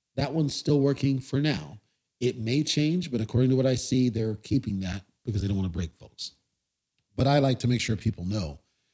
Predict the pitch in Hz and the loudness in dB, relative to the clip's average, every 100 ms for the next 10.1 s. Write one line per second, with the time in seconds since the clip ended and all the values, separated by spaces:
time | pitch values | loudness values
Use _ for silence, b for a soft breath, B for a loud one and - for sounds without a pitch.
0 | _ _ - 143 127 160 - 151 143 135 | _ _ 0 2 4 2 2 2 2 2
1 | 135 120 107 90 113 117 - _ _ _ | -2 -6 -6 -4 -4 -4 -8 _ _ _
2 | _ _ - 151 139 151 156 - - - | _ _ -4 2 4 4 2 -4 -16 -4
3 | 131 127 117 117 123 110 107 92 110 95 | 0 2 2 0 0 0 -2 -4 -4 -6
4 | 64 78 78 80 95 98 95 95 92 - | -8 -16 -18 -16 -8 -6 -6 -10 -12 -10
5 | - 110 104 - - 98 87 - 87 87 | -6 -6 -6 -4 -2 -2 -2 -6 -6 -8
6 | _ _ _ _ - 135 131 123 - 120 | _ _ _ _ 2 2 2 -2 0 -2
7 | 82 65 - - _ _ _ _ - 127 | -2 -8 -18 -20 _ _ _ _ -8 -4
8 | 120 113 113 165 156 139 - 120 117 - | -2 0 4 6 6 4 4 4 4 0
9 | 98 90 131 139 - 127 135 143 147 151 | -6 -2 0 0 -2 -2 0 2 2 2
10 | 160 | -4